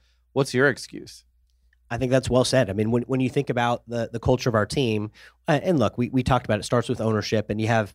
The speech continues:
Speaker 2: you know, Bob Myers, our president of basketball, and Steve Kerr and all of our coaches are incredible leaders and, and deserve a lot of credit for what we built. Um, but you're right. When your star player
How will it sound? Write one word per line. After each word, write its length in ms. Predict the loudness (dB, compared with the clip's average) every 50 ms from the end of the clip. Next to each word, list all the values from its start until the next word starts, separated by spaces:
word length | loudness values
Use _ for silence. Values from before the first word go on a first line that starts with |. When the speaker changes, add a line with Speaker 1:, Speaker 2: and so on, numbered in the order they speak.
| _ -8
Speaker 2:
you 80 | -6 -6
know, 80 | -4
Bob 240 | 0 2 2 2 2
Myers, 340 | 2 0 2 2 2 0 0
our 80 | -2 -2
president 380 | 0 -2 -2 0 0 -2 -2
of 60 | -2
basketball, 380 | -2 -4 -4 -6 -8 -8 -8 -8
and 80 | -6 -6
Steve 240 | -6 -6 -6 -6
Kerr 300 | -4 -2 -2 0 0 0
and 100 | -2 -2
all 120 | -2 -4 -4
of 60 | -4
our 100 | -4 -4
coaches 460 | -2 -2 -2 -2 -2 -4 -6 -6 -8 -12 -16 -20 -20 _ _ 0
are 100 | 0 0
incredible 400 | 2 2 2 2 2 2 0 0
leaders 340 | 2 2 2 2 0 -2
and, 100 | -4 -8 -8
and 120 | -6 -6 -4
deserve 240 | -2 -2 -2 0
a 60 | 0 -2
lot 160 | -2 -2 -4
of 60 | -4
credit 320 | -2 -2 -2 -2 -2 -4
for 80 | -6 -6
what 180 | -6 -6 -4 -6
we 80 | -8
built. 340 | -6 -4 -4 -4 -4 -4 -6 _ -20 -20 -20 -20 _ _ -2
Um, 220 | -2 -2 0 -2
but 80 | -2 0
you're 100 | 0 0
right. 220 | 0 0 -2 -8 _
When 180 | -4 -2 0 2
your 80 | 0
star 280 | 0 2 4 4 4 4
player 540 | 4 2 2 2 2 4 2 2 0 -2